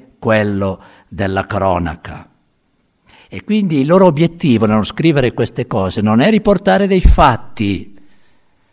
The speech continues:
nel senso in cui noi diciamo che la storia racconta dei fatti, come i moderni superficialmente pensano, no? Ma sono più vicini a un linguaggio poetico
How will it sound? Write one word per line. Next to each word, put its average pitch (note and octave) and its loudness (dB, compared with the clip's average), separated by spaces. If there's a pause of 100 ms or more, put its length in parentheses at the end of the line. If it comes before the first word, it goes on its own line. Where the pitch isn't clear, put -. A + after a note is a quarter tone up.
(120)
nel A#2+ -6
senso D#3 0
in C3+ 0
cui C#3 -2
noi C#3 2
diciamo C3 0
che B2+ -4
la G#2+ 0
storia A#2+ 0
racconta A2+ 0
dei F2 -4
fatti, - -6 (460)
come C3+ 0
i C3 2
moderni B2+ 0
superficialmente A2 -6
pensano, F2+ -6
no? F2+ -16 (840)
Ma - -14
sono D3 -8
più C#3+ -4
vicini C3+ -4
a - -10
un A2+ -4
linguaggio A2+ -2
poetico A2 -6